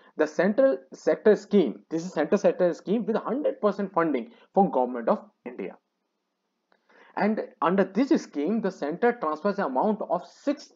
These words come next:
thousand per year in three equal installments directly into the bank account of all landholding farmers, irrespective of the size of their landholding. So this scheme is giving, uh, money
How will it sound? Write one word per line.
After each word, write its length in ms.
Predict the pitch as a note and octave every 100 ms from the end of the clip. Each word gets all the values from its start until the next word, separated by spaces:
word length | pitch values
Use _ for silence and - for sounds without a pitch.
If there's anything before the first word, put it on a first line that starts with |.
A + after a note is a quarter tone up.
| _
thousand 480 | D#3 E3+ G3 G3 -
per 240 | E3 E3+ -
year 340 | D#3+ C#3+ G2+ - _ _ -
in 200 | F#3 G3 -
three 220 | C4 D4
equal 300 | - - F#3+ -
installments 580 | D3+ - D#3 D#3 F3+ F#3+
directly 380 | D#3+ G3 A#3 G#3+
into 240 | E3+ D#3
the 120 | D#3 D#3+ -
bank 240 | F3+ A3
account 360 | F3 D#3 D#3+ D#3
of 60 | D#3 -
all 240 | E3 A3
landholding 560 | E3+ D#3 C3+ C#3 C#3 B2+
farmers, 400 | A#2 A2 A2+ A3+ - - - _ -
irrespective 720 | C4+ A#3+ A3 - E3 - F#3 -
of 140 | C#3
the 60 | D3+
size 300 | D#3 B2 A#2+
of 140 | A2+
their 100 | A#2
landholding. 720 | A2 F#2+ F#2 F#2+ F#2 G#2 D3+ - _ _ _
So 340 | - D#3 A3 -
this 200 | F#3+ G#3 -
scheme 480 | - - F3 D3 F#3+ - - -
is 120 | C3
giving, 440 | B2+ C#3+ F3 C3+ -
uh, 140 | C3
money 480 | C3 E3 F#3+ A2